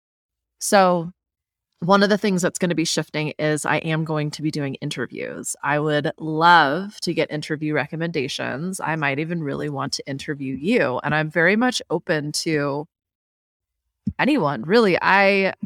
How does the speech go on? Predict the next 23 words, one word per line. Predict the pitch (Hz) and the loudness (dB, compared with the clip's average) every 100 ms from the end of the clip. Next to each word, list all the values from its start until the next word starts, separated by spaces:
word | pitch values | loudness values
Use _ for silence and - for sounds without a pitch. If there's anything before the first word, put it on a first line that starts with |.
| - | -2
uh, | 190 175 165 | 2 6 4
won't | 170 180 - | 2 -4 -2
interview | 190 - 151 147 | -4 -2 -4 -4
anyone. | 127 123 113 131 | -6 -6 -6 -4
Don't | 151 | -4
get | 160 | -4
me | 165 | -2
wrong. | 156 135 131 | 0 0 0
I'll | 131 | -2
have | 151 | -4
a | 151 | -4
conversation | 143 143 147 147 135 156 | -4 -4 -4 -2 -4 -4
with | 151 | -6
them | 147 139 | -4 -4
in | 135 | -4
advance. | 131 131 123 - | -6 -6 -6 -6
But | 170 | -2
I | 175 | 2
am | 185 202 | 4 2
looking | 196 190 185 | 0 -2 -4
for | 180 175 | -4 -6
people | - 170 175 156 160 | -6 -4 0 0 -2
who | - 175 165 165 | -4 -2 0 -2